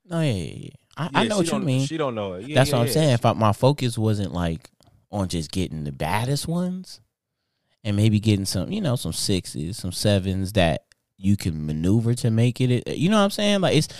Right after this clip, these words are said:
Speaker 1: sometimes it's not even just that, it's just how they, they, they swag is, you know what I'm saying? You s-, swag 'em up a little bit,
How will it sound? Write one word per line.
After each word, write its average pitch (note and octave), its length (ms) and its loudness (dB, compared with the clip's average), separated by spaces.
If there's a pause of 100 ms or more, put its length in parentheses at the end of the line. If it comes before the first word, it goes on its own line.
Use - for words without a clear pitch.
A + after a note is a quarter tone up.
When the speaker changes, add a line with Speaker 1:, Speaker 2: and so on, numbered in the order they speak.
(200)
Speaker 1:
sometimes G3+ 480 0
it's C#3 140 2
not F3+ 220 0
even C#3 240 0
just B2 180 0
that, - 180 -2
it's - 220 -4
just A#2+ 340 -4
how A2+ 280 4
they, A2 260 2
they, G#2 240 2
they F#2 140 0
swag D#3 520 2
is, D#2+ 300 -4
you A#2+ 80 2
know C#3+ 80 4
what D3+ 60 4
I'm D3+ 80 2
saying? E3+ 460 -2
You A2 120 -4
s-, - 240 -4
swag B2+ 380 2
'em A2+ 80 -2
up F3 200 0
a A#2+ 40 -4
little B2 220 2
bit, C3 360 0